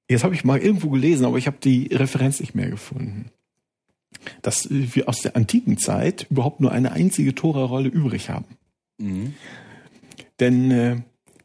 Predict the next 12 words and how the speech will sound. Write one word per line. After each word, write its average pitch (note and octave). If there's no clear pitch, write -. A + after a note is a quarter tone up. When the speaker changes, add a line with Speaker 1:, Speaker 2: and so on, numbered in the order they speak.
Speaker 1:
man G#2+
kann B2
sich C3
das B2
ja G#2+
vorstellen, E3+
also A2+
die G#2+
Tora F#3
ist A2
selbstverständlich C#3
unabhäng-, E3+